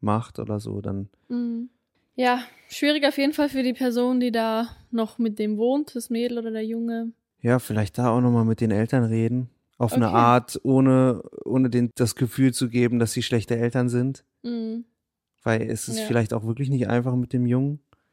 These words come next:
Speaker 1: Vielleicht geben sie sich auch viel Mühe, aber man kann ja trotzdem sich ein bisschen involvieren und sagen,
Speaker 2: Mhm.
Speaker 1: ja, ich mach mir da Sorgen und es ist, ich meine, der, natürlich, also er macht sich scheinbar Sorgen, wenn er glaubt, dass es ein Serienmörder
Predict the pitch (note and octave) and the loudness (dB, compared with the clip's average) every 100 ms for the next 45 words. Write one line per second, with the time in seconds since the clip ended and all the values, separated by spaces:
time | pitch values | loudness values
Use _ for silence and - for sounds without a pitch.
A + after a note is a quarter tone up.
0 | _ _ _ _ - A#2+ G#2+ - A#2+ B2 | _ _ _ _ -4 -2 -2 0 2 2
1 | A#2 A#2 A#2 A2+ G#2+ - A2+ A2+ A#2 A#2 | 0 -2 0 -2 -2 -4 -2 0 0 0
2 | G#2 G#2 G#2 G#2 G#2+ G#2 G#2 - _ _ | -2 -4 -4 -4 -4 -2 -4 -10 _ _
3 | _ _ _ _ _ - A2+ - A2 G#2+ | _ _ _ _ _ -12 -10 -4 -4 -4
4 | A2 A2+ A2+ G#2+ G2+ - A#2 A2+ A#2 G#2+ | -6 -10 -10 -12 -14 -8 -6 -4 -4 -2
5 | A#2+ A2+ A2 A2 A#2+ A2+ A2 G#2+ G#2 G2+ | 0 2 2 2 2 2 2 0 -2 -6
6 | - G2+ G2+ G#2 G#2 G#2+ G#2 G#2 G#2 G#2 | -8 -4 -2 -2 -2 0 2 2 0 -2
7 | G#2 G#2 G2+ G#2+ A2 G#2+ G#2+ G#2 G2 G2+ | 0 -2 0 0 0 0 -4 -6 -6 -8
8 | G#2+ - - _ _ - _ A#2 A2 A2+ | -12 -16 -20 _ _ -20 _ -6 -2 -2
9 | G#2+ G#2 G2+ - - A#2+ G#2 F#3 G3+ B2 | -2 -4 -6 -10 -8 -6 4 4 4 2
10 | B2 A2+ A2 A2 A2+ B2+ D#3+ E3+ - G#2+ | 2 2 4 4 4 4 2 -2 0 2
11 | G#2+ G2+ G#2+ G#2 G#2 G#2+ A2+ A2 A#2 B2 | 2 2 2 0 0 0 0 0 0 0
12 | A#2+ G#2+ A2 A2+ A2+ C3 D3+ D#3 D3+ C#3+ | -2 -4 -4 0 4 4 4 2 2 2
13 | D3 C#3+ | 2 0